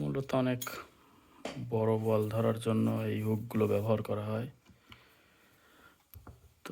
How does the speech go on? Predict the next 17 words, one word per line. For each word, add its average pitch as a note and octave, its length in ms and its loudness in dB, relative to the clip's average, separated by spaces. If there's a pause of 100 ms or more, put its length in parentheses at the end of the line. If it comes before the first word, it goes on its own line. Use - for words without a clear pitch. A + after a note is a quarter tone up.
(120)
আমরাও A2+ 340 0
কালেকশনে B2 540 2 (140)
রাখলাম, A#2 300 0 (140)
যদি G#2+ 160 -4 (100)
কখনো A2+ 300 0 (120)
কোনো A2 180 -6 (140)
কাজে A2 280 0 (120)
লাগে G#2+ 340 0 (560)
তো - 80 -16 (100)
তাহলে A#2+ 380 -4 (2250)
এটা B2 220 -4
ব্যবহার G#2+ 300 -2 (100)
করব। - 200 -8 (420)
আর - 80 -4 (100)
এটা D3+ 180 -4
একটু - 140 -6 (140)
ছোট C3 220 0